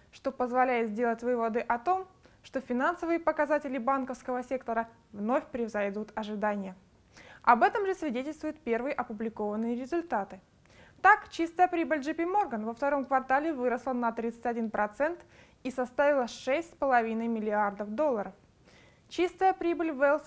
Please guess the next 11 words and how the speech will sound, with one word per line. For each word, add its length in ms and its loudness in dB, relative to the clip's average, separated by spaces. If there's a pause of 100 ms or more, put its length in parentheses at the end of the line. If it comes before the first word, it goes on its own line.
(120)
Fargo 500 4
возросла 540 -2
на 120 -2
двадцать 520 0
процентов, 580 -4 (480)
достигнув 500 -4
пяти 340 -6
с 40 -8
половиной 600 0
миллиардов 540 -4
долларов. 360 -6